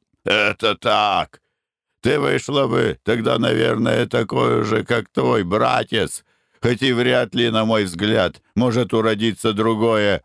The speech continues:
подобное сокровище». «О, дедушка, если он в чем и виноват перед вами, не лучше ли стараться простить ему?» «Стараться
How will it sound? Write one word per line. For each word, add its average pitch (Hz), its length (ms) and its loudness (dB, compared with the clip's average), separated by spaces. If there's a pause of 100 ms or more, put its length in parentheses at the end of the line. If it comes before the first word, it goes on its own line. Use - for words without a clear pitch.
подобное 117 720 0
сокровище». 104 1080 -2 (520)
«О, 95 220 0
дедушка, 71 840 -4 (460)
если 120 380 -2
он 107 240 0
в - 80 -14
чем 104 320 0
и 92 40 0
виноват 82 640 0
перед 71 320 -2
вами, 67 500 0 (320)
не 107 140 0
лучше 117 380 -2
ли 107 140 0
стараться 101 680 -2
простить 92 720 -2
ему?» 85 320 0
«Стараться 135 1200 0